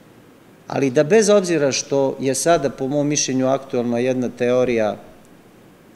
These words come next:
o kojoj geopolitičari dosta govore, a to je teorija haosa, ja ipak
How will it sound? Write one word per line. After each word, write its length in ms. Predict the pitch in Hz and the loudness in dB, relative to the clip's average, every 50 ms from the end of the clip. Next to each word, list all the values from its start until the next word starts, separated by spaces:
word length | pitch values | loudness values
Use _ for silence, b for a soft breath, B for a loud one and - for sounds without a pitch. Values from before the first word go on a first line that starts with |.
| - - | -8 -4
o 120 | 117 113 | -4 -4
kojoj 280 | - - 127 123 120 113 | -4 -2 -2 -2 0 0
geopolitičari 840 | 113 135 139 123 - 120 120 131 123 - 120 - - 120 113 117 110 | 0 0 -2 -2 -2 -4 -4 -4 -4 -6 -10 -6 -4 -4 -2 -4 -4
dosta 380 | 104 120 131 131 - - - | -4 -4 -4 -4 -4 -6 -8
govore, 360 | 104 107 117 120 123 135 123 107 | -6 -2 0 0 0 2 0 -2
a 80 | 107 | -2
to 160 | - - 117 | -4 -4 -6
je 60 | 117 104 | -6 -6
teorija 500 | - - 120 123 127 120 117 110 98 - - - | -4 -4 -2 -2 0 0 0 -2 -2 -4 -6 -2
haosa, 500 | - 156 151 120 90 - - - - - - - - - - - - - - - - - - - - - - - - - - - - - - - | 0 2 2 2 0 -4 -10 -12 -14 -16 -18 -20 -20 -20 -20 -20 -20 -20 -20 -20 -20 -20 -20 -20 -20 -20 -20 -20 -20 -20 -20 -20 -20 -20 -16 -8
ja 140 | - 123 139 | -4 -2 0
ipak 280 | 151 175 165 170 151 | 0 0 0 0 -2